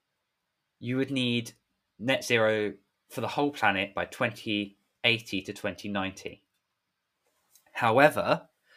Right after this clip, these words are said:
uh, and this is why everyone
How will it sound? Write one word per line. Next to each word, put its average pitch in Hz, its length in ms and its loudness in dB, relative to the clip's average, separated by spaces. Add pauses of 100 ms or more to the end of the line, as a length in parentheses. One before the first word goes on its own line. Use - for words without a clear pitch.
(1120)
uh, 180 100 2 (120)
and 151 240 -6
this 202 200 4
is 226 120 -2
why 175 180 6
everyone 143 400 2